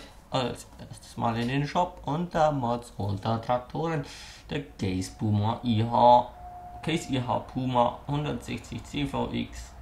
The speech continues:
mit zweihundert P S. Das machen sie hundertsiebenundvierzig K W, fünfundsiebzig Euro am Tag Unterhaltskosten und ja,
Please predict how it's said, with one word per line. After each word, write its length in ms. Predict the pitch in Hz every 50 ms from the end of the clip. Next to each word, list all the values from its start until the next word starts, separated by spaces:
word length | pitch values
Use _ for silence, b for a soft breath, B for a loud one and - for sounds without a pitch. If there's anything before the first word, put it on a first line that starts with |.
| - - - - - -
mit 240 | 117 117 117 117 - - - - - - -
zweihundert 500 | - - - - 175 185 175 156 143 143
P 160 | - - 143 - -
S. 380 | 190 117 240 233 - - - - B B B B B B B B B B B B B B - - - - -
Das 120 | - -
machen 300 | 123 123 - 117 117 117
sie 180 | 120 127 139 151
hundertsiebenundvierzig 880 | 175 202 214 202 175 147 139 156 160 160 156 - 143 - - - - -
K 260 | - 113 98 92 92
W, 200 | 110 123 131 - B B B B B B - - -
fünfundsiebzig 840 | 190 196 190 175 160 156 151 139 131 - - - 143 139 135 135
Euro 160 | 143 139 139 139
am 120 | 139 139
Tag 200 | - 143 139 - -
Unterhaltskosten 680 | 131 135 139 135 135 131 - - 143 139 - - 139 135
und 480 | - - 117 117 117 123 135 139 135
ja, 180 | 123 - - -